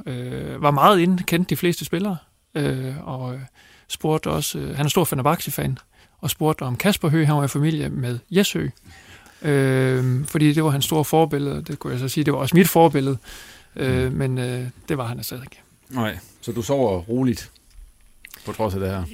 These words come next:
Speaker 1: Det gjorde jeg også før. Altså, man skal
Speaker 2: Ja.
Speaker 1: huske, altså, vi er, vi er, vi er offentligt noteret selskab, så vi i princippet, øh, alle kan, kan købe aktier. Øh, men, øh, normalt så, øh, så ser man ikke sådan, at, at en,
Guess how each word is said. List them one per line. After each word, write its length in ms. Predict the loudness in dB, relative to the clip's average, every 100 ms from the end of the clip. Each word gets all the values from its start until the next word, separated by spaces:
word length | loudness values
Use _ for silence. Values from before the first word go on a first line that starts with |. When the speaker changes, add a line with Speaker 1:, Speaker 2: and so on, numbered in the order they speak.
| 0
Speaker 1:
Det 120 | 4
gjorde 200 | 6 6
jeg 80 | 6
også 160 | 6 6
før. 200 | 6 6
Altså, 180 | 2
man 100 | 0
skal 120 | 0 2
Speaker 2:
Ja. 40 |
Speaker 1:
huske, 260 | 2 2 -2
altså, 160 | -4
vi 200 | 2 2
er, 60 | 2
vi 220 | 2 2
er, 120 | 0
vi 200 | 0 0
er 160 | 0 -2
offentligt 420 | -2 -2 -2 -2
noteret 400 | -2 0 0 0
selskab, 480 | 2 0 -2 -8 -10
så 160 | -8
vi 120 | -6 -8
i 100 | -12 -18 _
princippet, 500 | -12 -6 -4 -4 -6 -8 -12
øh, 260 | -8 -4 0
alle 160 | 0
kan, 300 | 0 -4 -4 -4
kan 100 | 0
købe 240 | 2 2
aktier. 340 | 0 -2 -6 -8 _ -6
Øh, 500 | -4 -4 -4 -6 -6
men, 360 | -4 -2 -2
øh, 120 | -2 -6 -8 -16 -20 -20 -20 -20 _ _ -4
normalt 460 | 0 4 4 4 2
så, 120 | 2
øh, 380 | 0 0 -2 -4
så 120 | -4
ser 200 | 0 0
man 140 | 0 -4
ikke 160 | -6
sådan, 220 | -6 -6 -10
at, 160 | -14 -14
at 240 | -14 -14 -14
en, 120 | -8